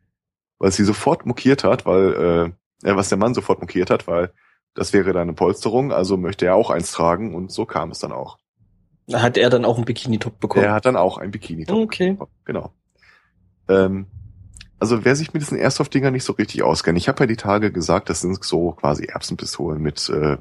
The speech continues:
Speaker 1: sehr
Speaker 2: Mhm.
Speaker 1: geringer Joule-Zahl. Äh, das ist ja nur eine Möglichkeit. Es gibt die natürlich auch in einer gesteigerten Version.
Speaker 2: Mhm.
Speaker 1: Und das haben die benutzt.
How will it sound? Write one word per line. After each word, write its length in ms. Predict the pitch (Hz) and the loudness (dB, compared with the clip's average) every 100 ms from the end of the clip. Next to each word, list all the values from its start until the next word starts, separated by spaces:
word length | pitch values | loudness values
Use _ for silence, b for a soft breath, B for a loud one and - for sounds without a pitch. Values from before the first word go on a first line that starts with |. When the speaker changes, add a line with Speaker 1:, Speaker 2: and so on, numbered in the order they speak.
| _ _ _ | _ _ _
Speaker 1:
sehr 160 | - 80 | 2 4
Speaker 2:
Mhm. 40 | |
Speaker 1:
geringer 300 | 127 78 71 - | 4 0 -4 -6
Joule-Zahl. 500 | 87 - - 71 - _ B B B B B B B _ - | -6 -4 -4 -4 -8 _ B B B B B B B _ 0
Äh, 260 | 90 92 | 4 4
das 220 | 87 131 - | 4 0 0
ist 140 | - | 2
ja 80 | 175 | 2
nur 260 | 190 - | 0 0
eine 200 | 160 170 | 2 4
Möglichkeit. 520 | 107 95 87 - 82 95 | 2 0 -2 0 2 2
Es 240 | - - | -2 -6
gibt 320 | - 202 - | -6 -6 -2
die 80 | 104 | 0
natürlich 480 | 95 - 90 87 - | 0 2 0 0 0
auch 220 | 80 - | 0 0
in 80 | 82 | -4
einer 100 | 82 | -4
gesteigerten 540 | 82 - 131 - 76 | 0 2 4 2 -2
Version. 460 | 78 71 76 - - - _ - - - | -4 -2 -2 -4 -12 -20 _ -20 -14 -6
Speaker 2:
Mhm. 260 | 113 117 - - _ _ _ _ _ - | -6 -6 -12 -18 _ _ _ _ _ -10
Speaker 1:
Und 220 | 90 92 | -6 -2
das 160 | 117 120 | 0 0
haben 100 | 131 | 0
die 80 | 139 | 2
benutzt. 500 | 170 147 - - | 2 2 -2 -12